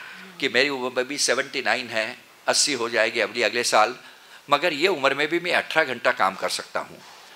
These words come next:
पेशेंट की सेवा कर सकता हूँ, जीव दया का काम कर सकता हूँ, पशु वर्दी का काम कर सकता हूँ, शाकाहार का काम कर सकता हूँ, और जहाँ कोई संत बुलाए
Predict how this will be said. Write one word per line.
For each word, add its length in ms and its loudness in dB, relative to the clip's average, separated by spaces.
पेशेंट 300 2
की 100 -2
सेवा 240 4
कर 160 -2
सकता 320 0
हूँ, 200 -2
जीव 200 -2
दया 180 6
का 160 0
काम 220 2
कर 160 0
सकता 340 -2
हूँ, 160 2
पशु 200 -2
वर्दी 320 0
का 120 0
काम 240 2
कर 120 -4
सकता 280 -4
हूँ, 160 -2
शाकाहार 460 0
का 120 -2
काम 220 2
कर 180 -2
सकता 320 -4
हूँ, 200 -2
और 160 2
जहाँ 300 2
कोई 160 0
संत 280 4
बुलाए 380 -2